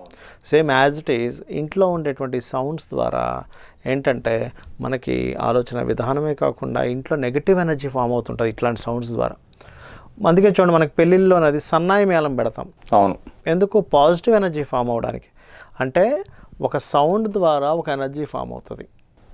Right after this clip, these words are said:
Speaker 2: మ్మ్.
Speaker 1: సన్నాయి మేళం ద్వారా నీకు పాజిటివ్ ఫామ్ అయితే ఇటువంటి సౌండ్స్ ద్వారా నెగటివ్ ఎనర్జీ ఫామ్ అవుతాయి. ఎనర్జీ ఫార్మింగ్ని క్రియేట్ చేస్తుంది సౌండ్ ఎప్పుడు కూడా.
Speaker 2: ఓకే.
Speaker 1: అందుకని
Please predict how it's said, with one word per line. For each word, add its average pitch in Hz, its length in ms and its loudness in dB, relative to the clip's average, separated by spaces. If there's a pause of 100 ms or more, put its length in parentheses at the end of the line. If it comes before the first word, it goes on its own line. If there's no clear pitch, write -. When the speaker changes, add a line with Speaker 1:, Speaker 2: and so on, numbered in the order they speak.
Speaker 2:
మ్మ్. 82 260 -2 (960)
Speaker 1:
సన్నాయి 147 340 0
మేళం 151 400 -2
ద్వారా 135 380 2 (240)
నీకు 208 360 -2 (140)
పాజిటివ్ 156 380 4
ఫామ్ 127 280 0
అయితే 117 460 -4 (340)
ఇటువంటి 170 380 2
సౌండ్స్ 151 280 -2
ద్వారా 135 240 0
నెగటివ్ 127 380 -6
ఎనర్జీ 117 260 -10
ఫామ్ 123 240 -12
అవుతాయి. 123 440 -6
ఎనర్జీ 160 280 2
ఫార్మింగ్ని 170 520 0
క్రియేట్ 151 420 -4
చేస్తుంది 131 320 -4
సౌండ్ 127 240 -4
ఎప్పుడు 123 240 -4
కూడా. - 540 -4
Speaker 2:
ఓకే. 87 220 2 (220)
Speaker 1:
అందుకని 131 840 2